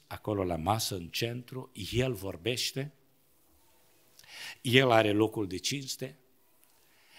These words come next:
el este întâi și noi după. De aceea Matei depune această mărturie.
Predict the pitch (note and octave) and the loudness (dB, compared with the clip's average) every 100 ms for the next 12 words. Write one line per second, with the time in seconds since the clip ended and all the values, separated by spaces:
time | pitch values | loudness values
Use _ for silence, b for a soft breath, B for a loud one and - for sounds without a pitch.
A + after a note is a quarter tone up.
0 | b B2 G2+ C3 C#3+ B2+ A#2+ - G2+ G2+ | b -2 4 6 6 6 2 2 2 2
1 | - D3+ E3 E3+ - - G#2 G#2 F#2+ E2+ | 6 8 8 2 -4 0 0 2 -2 6
2 | C3+ D#3+ F3+ F3 - _ _ _ _ _ | 6 8 2 -2 -8 _ _ _ _ _
3 | _ _ _ _ _ _ _ _ _ _ | _ _ _ _ _ _ _ _ _ _
4 | _ - B B B A#2+ A#2 G#3+ A3 D#3 | _ -20 B B B 10 10 10 8 6
5 | C3 D#3 B2 F2+ - _ _ _ _ _ | 6 4 2 -2 -12 _ _ _ _ _
6 | _ _ _ _ _ _ - G2 F#2 B2 | _ _ _ _ _ _ 0 2 2 2
7 | C3 A2+ A2 - - - G2 - G#2+ F#2 | 2 2 -4 -14 -10 -6 -4 -4 -6 -10
8 | - G#2+ F#2 - E2+ D2+ - | -6 -4 -4 -6 -12 -14 -18